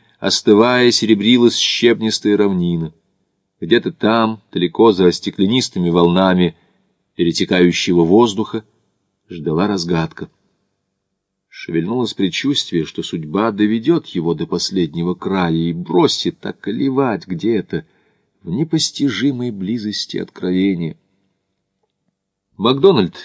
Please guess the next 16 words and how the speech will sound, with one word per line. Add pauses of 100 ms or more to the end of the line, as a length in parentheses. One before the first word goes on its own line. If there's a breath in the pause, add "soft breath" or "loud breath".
зябко
поежился (680)
и
бросил
зашипевший
окурок
в
банку
с
голубыми
лотосами (340 soft breath)
из
безмерно
далекой
Нильской
дельты.